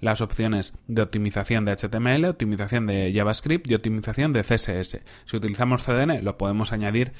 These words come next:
en ese formulario. Pero además tenemos opciones avanzadas, es decir, si queremos exprimir aún más nuestro, nuestro plugin, si queremos configurarlo un poquito de manera más avanzada,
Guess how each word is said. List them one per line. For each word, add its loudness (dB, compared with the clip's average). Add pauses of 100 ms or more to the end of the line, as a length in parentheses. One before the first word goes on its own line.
(180)
en 0
ese 2
formulario. -4 (300)
Pero 4
además 4
tenemos 4
opciones 2
avanzadas, 0
es -4
decir, -2
si -2
queremos 0
exprimir 2
aún 2
más 2 (320)
nuestro, 0
nuestro 0
plugin, 2
si 0
queremos 0
configurarlo 2
un 0
poquito 0
de 4
manera 2
más 0
avanzada, 2